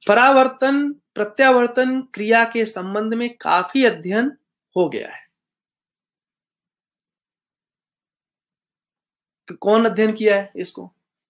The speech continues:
बाबा जी ने अध्ययन किया है। और कौन? हम लोग अध्ययन कर रहे हैं। तो इसका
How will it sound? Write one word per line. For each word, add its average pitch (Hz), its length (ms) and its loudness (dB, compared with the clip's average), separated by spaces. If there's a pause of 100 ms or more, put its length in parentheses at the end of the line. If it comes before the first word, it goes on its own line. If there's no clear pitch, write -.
बाबा 170 300 0
जी 175 140 -4
ने 165 120 -6
अध्ययन 160 320 -10
किया 156 260 -4
है। 143 140 -16 (1080)
और 202 240 4
कौन? 208 200 2 (140)
हम 143 120 -10
लोग 165 140 -4
अध्ययन 156 280 -10
कर 151 180 -12
रहे 143 140 -12
हैं। - 80 -20 (520)
तो 185 80 0
इसका 226 420 2